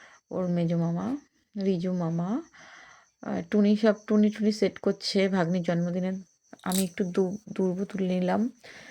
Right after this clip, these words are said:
দুর্ব তুলে নিলাম আশীর্বাদ করার জন্যে। এদিকে গোছগাছ চলছে দুপুরের জন্মদিনে, যে পাঁচ রকম ভাজা, ভাত, ডাল, মাছ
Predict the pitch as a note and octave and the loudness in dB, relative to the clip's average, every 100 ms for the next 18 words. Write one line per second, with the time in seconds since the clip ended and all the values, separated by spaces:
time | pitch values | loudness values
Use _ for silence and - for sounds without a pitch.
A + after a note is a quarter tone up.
0 | - - - _ - A3+ G3 F#3+ F#3 F#3+ | -20 -20 -20 _ -6 -4 0 2 2 2
1 | G3 G3 F#3 F#3+ F#3 F#3 G3 G3 - F3+ | -2 -2 0 2 0 0 0 -2 -2 -2
2 | E3+ G3 F#3+ F#3 - F#3 F#3 E3+ - F#3 | -2 -2 0 -2 -2 -2 -2 -6 -4 -2
3 | F#3 F#3+ G3 A3+ G3+ E3+ F3 F#3 F3+ F3+ | -2 0 0 2 0 0 0 2 2 0
4 | F3 F#3 E3+ - F#3+ F3 - F#3+ F3 - | 0 -2 -2 -2 -4 -4 -6 -4 -6 -10
5 | F#3 F#3 - F#3 F3 F3+ - - - - | -10 -12 -8 -2 -2 -2 -8 -20 -20 -20
6 | - - _ _ _ _ _ - G3 F#3 | -20 -20 _ _ _ _ _ -10 -2 0
7 | F3 F3 F3 E3 F3 E3+ F3 E3+ E3+ - | 2 2 0 -2 -4 -2 0 0 -4 -14
8 | - - - F3 E3+ F3+ E3+ F3 F3+ E3+ | -18 -20 -8 -8 -6 -6 -6 -4 -4 -4
9 | E3+ E3+ E3+ E3+ E3 E3+ E3+ E3+ D#3+ E3 | -4 -2 -2 -2 -2 -2 -4 -4 -2 -2
10 | E3 E3 E3+ E3+ - | -2 -2 -4 -8 -14